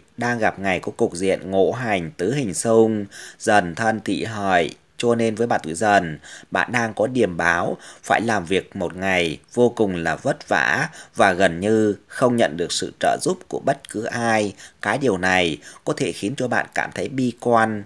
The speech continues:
và muốn bỏ cuộc nữa. Vì vậy, với bạn tuổi Dần, một khi đã bắt tay vào công việc gì, không nên sao nhãng, nghĩ tới những chuyện khác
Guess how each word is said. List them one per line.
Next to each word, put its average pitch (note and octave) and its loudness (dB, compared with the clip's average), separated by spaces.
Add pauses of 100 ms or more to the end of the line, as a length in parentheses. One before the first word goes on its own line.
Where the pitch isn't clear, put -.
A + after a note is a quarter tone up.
(180)
và A2 4
muốn F#2 -4
bỏ G#2+ 0
cuộc G#2 -2
nữa. B2+ -2 (920)
Vì B2+ 6
vậy, G#2+ 6 (220)
với G2+ 4
bạn D3 0
tuổi E2+ -2
Dần, F#2+ 4 (300)
một A2+ 6
khi D3+ 4
đã A2 4
bắt - -2
tay C#3 4
vào G#2 4
công B2+ 4
việc G#2+ 0
gì, F#2 2 (140)
không B2+ 2
nên B2 4
sao A#2+ 0
nhãng, A2 0 (340)
nghĩ G2+ 4
tới G#2+ 2
những B2+ 0
chuyện A2 2
khác D#3+ 2